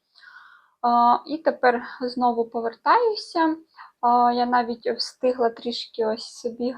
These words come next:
загар, е, зробити на руках, е, так як вже, е, почалися активні, е, роботи на городі. Е,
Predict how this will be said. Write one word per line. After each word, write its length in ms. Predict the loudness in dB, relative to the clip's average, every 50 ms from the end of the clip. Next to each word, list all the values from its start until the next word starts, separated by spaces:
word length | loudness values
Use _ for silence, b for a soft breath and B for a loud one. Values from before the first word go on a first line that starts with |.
| -10 -10
загар, 680 | -8 -4 0 4 4 4 4 6 6 6 6 6 4 0 -8 _ _ 0 4
е, 140 | 4 4 4
зробити 580 | 2 -2 -2 -2 -2 -2 -2 -2 -2 -2 -2 0
на 180 | 2 4 4
руках, 600 | 2 2 -2 -4 -4 -4 -4 -4 -4 -8 _ _ _ B B B B B B B B B -4
е, 280 | -2 0 0 0 -2 -2
так 320 | -2 -4 -6 -4 -4 -6
як 240 | -6 -6 -6 -8 -12
вже, 300 | -12 -10 -10 -8 -4 -2
е, 520 | -2 -2 -2 -6 -8 -10 -6 -6 -6 -6 -6
почалися 840 | -8 -8 -8 -6 -6 -4 -4 -4 -6 -6 -4 -2 0 0 0 0 -4 -6
активні, 840 | -8 -8 -10 -12 _ _ -6 -6 -6 -4 -6 -6 -6 -6 -6 -6 -6
е, 180 | -6 -6 -8 -12 B B B B B B B B -4 -2 -2 0 0 -2 0 0
роботи 540 | 0 -2 0 2 0 0 0 -2 -6 -6 -4
на 500 | -2 -2 -2 0 0 -2 -2 -4 -4 -2
городі. 600 | 0 2 2 2 0 -2 -2 -4 -6 -4 -2 -2
Е, 120 | -2 -4